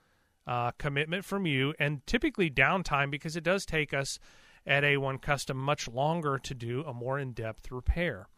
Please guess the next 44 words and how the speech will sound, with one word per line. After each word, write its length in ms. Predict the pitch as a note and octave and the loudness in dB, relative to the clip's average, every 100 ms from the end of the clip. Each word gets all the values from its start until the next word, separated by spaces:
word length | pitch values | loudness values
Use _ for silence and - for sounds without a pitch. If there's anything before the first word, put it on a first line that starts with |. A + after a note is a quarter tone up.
| - - - | -20 -20 -4
So 160 | - | 2
this 280 | D#3+ A3 - | 8 8 8
one 180 | A3 G3+ | 4 4
today, 380 | - D#3 D#3 D3 | 2 2 4 2
I 100 | B2 | -2
can 220 | - B2+ | -6 -4
guarantee 520 | C3+ D#3 D3 - C#3 | 0 0 -2 -2 -2
I 100 | A#2+ | 0
left, 480 | A#2 C3 C3 - F3 - | 0 2 2 -2 -10 -6
they 100 | B2+ | -4
were 140 | A#2+ | -4
talking 340 | - C3+ C3 C3 | -2 -2 -2 -6
with 120 | B2 | -8
the 60 | |
customer. 400 | B2+ C#3 B2+ C3+ | -4 -4 -4 -6
I'm 100 | A#2+ | -6
sure 260 | A2+ - E3+ | -6 -2 -2
we'll 160 | D#3 C3+ | -2 0
be 120 | B2+ | 0
able 140 | B2 | -2
to 80 | A#2+ | -4
fix 300 | - F#3 - | -2 -2 -2
it 100 | E3 | -6
for 240 | - D3+ | -2 0
'em. 140 | D3 D3 _ - - - - | 0 -2 _ -20 -20 -20 0
Um, 240 | C#3+ C#3+ D#3+ | 6 8 6
it's 160 | G#3+ - | 2 2
gonna 140 | B3+ | 2
be 100 | G3 | 2
a 80 | E3 | 2
very 320 | C3 E3 E3+ | 6 6 4
straightforward 800 | - - E3+ E3 - D3+ D3+ C3+ | 0 2 2 2 2 4 4 4
run-of-the-mill 500 | C#3+ D3 C3 C3 C3 | 2 2 0 2 2
repair. 380 | B2 - B2+ A2 | 4 4 4 -4
I 80 | |
can 180 | A2+ B2 | -8 -4
predict 420 | A2+ C3 B2 C3 | 0 0 0 -2
the 60 | - | -4
cost. 420 | - D3+ D#3+ - | 0 2 4 2
I 100 | B2 | -4
can 180 | - G#2+ | -8 -8
predict 340 | B2 B2 B2+ | -6 -4 -6
the 80 | - | -8
time. 480 | A2 - D#3 D#3 D#3 | -6 2 6 6 4